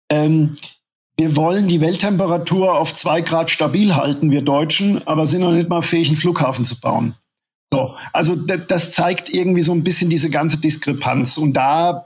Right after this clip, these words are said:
plädiere ich ja immer dafür, äh, flexibel im Kopf sein, auch mal fünf Grade sein zu lassen, wenn es sein muss,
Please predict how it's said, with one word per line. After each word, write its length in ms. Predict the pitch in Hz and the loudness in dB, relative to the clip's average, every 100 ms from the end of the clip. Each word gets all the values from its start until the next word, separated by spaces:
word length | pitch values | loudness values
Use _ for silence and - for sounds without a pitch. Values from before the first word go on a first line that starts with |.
| - | -4
plädiere 500 | 180 156 175 196 170 | -2 0 0 0 0
ich 180 | 160 | 0
ja 80 | 170 | 0
immer 180 | 156 170 | 0 2
dafür, 680 | 151 151 165 156 151 147 - - - _ _ _ _ _ | 0 0 0 2 2 0 -6 -18 -20 _ _ _ _ _
äh, 380 | - 139 143 151 151 | -2 2 2 0 -4
flexibel 640 | - - 165 165 190 185 180 | -6 -2 0 0 0 2 2
im 140 | 151 | 2
Kopf 280 | 131 165 - | 0 -2 -2
sein, 440 | - 165 147 156 | -2 0 2 2
auch 240 | 156 151 151 | 0 0 2
mal 260 | 151 151 | 2 2
fünf 460 | 151 - 208 214 196 | 0 0 0 2 0
Grade 400 | - 131 165 185 | 0 0 2 2
sein 320 | 170 160 165 | 2 2 0
zu 160 | 156 170 | 2 2
lassen, 500 | 143 151 - 175 127 | 2 0 0 0 2
wenn 220 | 147 190 | 2 0
es 180 | 160 - | -2 -2
sein 300 | 131 139 170 | -2 0 2
muss, 380 | 175 190 - | 2 0 -2